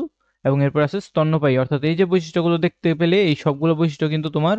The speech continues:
পড়তে হবে, ঠিক আছে? তো চলো আমরা দেখে নিই এক একে কোন বৈশিষ্ট্যগুলো আমাদের কোন কোন অংশটুকু পড়তে হবে। তো এই ভার্টিব্রাটা প্রথমে কি আছে?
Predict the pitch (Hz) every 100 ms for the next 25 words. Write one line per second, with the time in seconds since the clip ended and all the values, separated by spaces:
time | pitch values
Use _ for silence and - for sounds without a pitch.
0 | - 160 151 139 123 113 160 160 127 139
1 | - 147 139 143 147 135 151 165 143 147
2 | 147 - 151 143 135 - 131 131 127 123
3 | 135 - 143 127 127 123 _ 120 147 -
4 | 151 - 113 110 113 - - - _ -
5 | 147 156 165 180 175 175 175 175 180 175